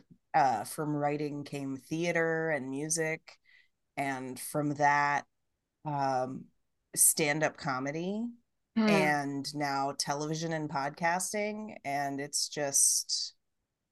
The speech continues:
Speaker 1: you know, all spun out from a love of words.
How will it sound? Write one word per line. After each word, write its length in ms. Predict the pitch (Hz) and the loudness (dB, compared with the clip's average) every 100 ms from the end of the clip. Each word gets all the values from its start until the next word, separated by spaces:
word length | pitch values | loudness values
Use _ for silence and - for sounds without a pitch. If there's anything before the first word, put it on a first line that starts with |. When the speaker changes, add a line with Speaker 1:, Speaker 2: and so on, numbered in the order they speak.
| _ _ | _ _
Speaker 1:
you 180 | - 151 | -8 -6
know, 340 | 135 127 151 - | -6 -10 -8 6
all 160 | 156 175 | 6 8
spun 380 | - - 143 | 4 4 2
out 320 | 143 202 202 - | 4 2 0 -2
from 500 | 151 147 143 147 - | -6 -4 -4 -8 -2
a 80 | 147 | 2
love 180 | 156 160 | 2 0
of 120 | 156 | -4
words. 560 | 156 220 233 - - | -2 -4 -4 -4 -4